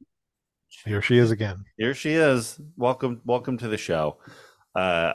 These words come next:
Speaker 2: I'm a huge Twin Peaks fan, so I, I love seeing her wh-, whenever she pops up. I did not remember that she was the actress in this, in this movie until watching it this time. It, like,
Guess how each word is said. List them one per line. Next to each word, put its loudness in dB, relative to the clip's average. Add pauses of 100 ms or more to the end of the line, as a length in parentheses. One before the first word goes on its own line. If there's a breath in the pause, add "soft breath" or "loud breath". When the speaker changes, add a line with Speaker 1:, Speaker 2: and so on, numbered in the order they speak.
(140)
Speaker 2:
I'm 0
a 0
huge 0
Twin -6
Peaks -8
fan, -8
so -2
I, -2
I 0
love 0
seeing -6
her -4
wh-, -4
whenever -6
she -10
pops -6
up. -2
I -2
did -4
not -2
remember -4
that -6
she -6
was -4 (800 soft breath)
the -2
actress -4
in -6
this, -12
in -8
this -6
movie -6
until -4
watching -2
it -8
this -6
time. -8
It, -8
like, -4